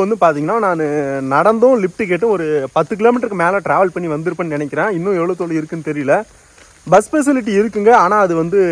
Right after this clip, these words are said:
டைமிங்க்கு மட்டும்தானா. நானும் வெயிட் பண்ணி பார்த்தேன், பஸ் வரல. அதனால வந்து அங்க, ம், மாகோட் கிராஸ்னு ஒரு இடம் இருக்கு. அங்கிருந்து இறங்கி உள்ளவே வந்து பாத்தீங்கன்னா, ஒரு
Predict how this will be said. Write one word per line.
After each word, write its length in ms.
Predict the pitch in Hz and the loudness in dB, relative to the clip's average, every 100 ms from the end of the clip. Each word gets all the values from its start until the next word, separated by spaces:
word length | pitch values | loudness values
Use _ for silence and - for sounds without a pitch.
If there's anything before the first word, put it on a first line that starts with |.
| 143 143 131 147 | 0 0 0 0
டைமிங்க்கு 400 | 170 202 180 165 | 0 -2 -4 -6
மட்டும்தானா. 380 | 147 147 147 147 - - _ 143 | -4 -4 -4 -4 -8 -20 _ -4
நானும் 220 | 156 196 165 | -2 -2 -4
வெயிட் 180 | 180 185 | -4 -6
பண்ணி 120 | 175 151 | -2 -2
பார்த்தேன், 280 | 156 196 160 | 0 -2 -2
பஸ் 180 | 147 185 165 | -2 -2 -2
வரல. 180 | 151 170 | 0 0
அதனால 260 | 143 156 170 | 0 -2 -2
வந்து 160 | 151 175 202 170 | -2 0 0 0
அங்க, 140 | 143 131 120 120 | -2 -4 -4 -6
ம், 180 | 120 135 - _ _ _ _ 147 | -10 -16 -18 _ _ _ _ 2
மாகோட் 340 | 185 226 208 185 | 6 6 4 4
கிராஸ்னு 460 | 185 170 202 185 165 | 2 4 -2 -2 0
ஒரு 100 | 151 147 147 | 2 2 2
இடம் 160 | 160 143 | 0 -2
இருக்கு. 200 | 135 127 147 | -4 -6 -4
அங்கிருந்து 420 | 180 180 190 220 170 | -2 -2 -2 0 0
இறங்கி 260 | 170 180 233 160 | 0 -2 -2 -2
உள்ளவே 300 | 170 185 196 175 | 0 2 2 0
வந்து 120 | 170 160 | -4 -4
பாத்தீங்கன்னா, 380 | 143 147 180 220 175 143 143 135 | -4 -4 -4 -2 -2 -2 -2 -2
ஒரு 120 | 139 | -2